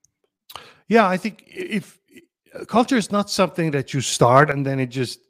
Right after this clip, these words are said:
stays like it is and just, it's fine. As soon as somebody does something they shouldn't do, they need to get the hell out of here.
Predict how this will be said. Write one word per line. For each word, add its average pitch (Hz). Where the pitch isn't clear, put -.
stays 139
like 131
it 127
is 143
and 131
just, 123
it's 147
fine. 139
As 160
soon 233
as 208
somebody 156
does 160
something 135
they 131
shouldn't 135
do, 160
they 143
need 143
to 147
get 151
the 143
hell 147
out 190
of 117
here. 92